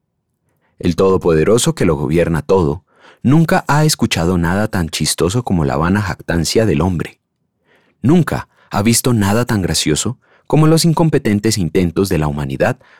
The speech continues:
para arreglárselas sin él. Desde luego, los tiempos son malos,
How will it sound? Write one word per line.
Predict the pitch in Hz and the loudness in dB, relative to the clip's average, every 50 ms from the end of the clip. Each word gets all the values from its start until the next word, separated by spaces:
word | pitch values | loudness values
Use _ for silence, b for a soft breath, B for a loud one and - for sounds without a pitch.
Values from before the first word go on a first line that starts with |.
| b - | b -4
para | 95 95 95 90 82 | -2 0 0 0 0
arreglárselas | 78 - 78 76 73 87 110 131 139 - - 139 127 113 92 | 0 -2 -4 -2 -2 0 0 0 0 0 0 0 0 0 -2
sin | - - 65 58 | -4 -4 -6 -6
él. | - - - _ _ _ _ _ _ _ _ _ _ _ _ _ _ _ _ _ _ _ _ _ _ _ _ _ _ _ _ _ | -8 -10 -14 _ _ _ _ _ _ _ _ _ _ _ _ _ _ _ _ _ _ _ _ _ _ _ _ _ _ _ _ _
Desde | - - 127 120 - 117 110 | -4 0 0 2 2 2 2
luego, | 117 123 104 - - - - _ _ _ _ _ _ _ _ _ _ | 4 2 2 0 -2 -10 -20 _ _ _ _ _ _ _ _ _ _
los | - - 127 - - | -4 -2 -2 -2 0
tiempos | - 120 135 147 160 165 - | 0 0 2 2 2 2 2
son | - 82 71 67 | 2 0 0 0
malos, | 71 87 85 - - - - - | 0 0 0 -2 -4 -8 -16 -20